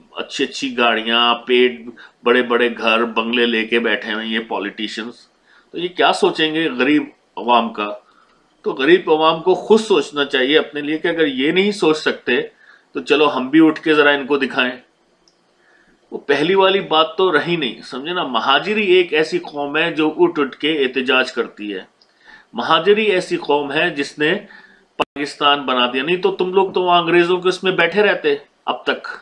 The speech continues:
उन्हीं की वजह से साले तुम्हें पाकिस्तान मिला और तुम उन्हीं को बुरा भला कहते हो। You know, I'm just tired of that, you know, discrimination and racism and all that shit, what they do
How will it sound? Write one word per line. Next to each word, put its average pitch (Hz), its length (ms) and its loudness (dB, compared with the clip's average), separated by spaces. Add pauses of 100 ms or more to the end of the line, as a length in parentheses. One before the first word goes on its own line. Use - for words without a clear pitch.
(1040)
उन्हीं 175 280 0
की 196 60 2
वजह 180 260 2
से 185 120 -2
साले 175 280 0 (100)
तुम्हें 175 220 -2
पाकिस्तान 147 580 0
मिला 160 220 -2
और 170 120 0
तुम 160 140 -8
उन्हीं 127 260 -4
को 147 120 -2
बुरा 139 220 2 (220)
भला 143 140 2 (100)
कहते 139 220 -4
हो। 139 200 -4 (1200)
You - 80 -12
know, 196 300 -8 (760)
I'm 185 100 -16
just 196 300 -8
tired 151 320 0
of 147 160 -2
that, 139 280 0 (280)
you 110 140 -10
know, 123 240 -6 (880)
discrimination 127 1080 -2
and 107 140 -4
racism 123 600 -2
and 113 100 -6
all 110 320 -2
that 110 180 -2
shit, - 420 -4 (460)
what 107 220 -8
they 113 100 -2
do 113 180 -6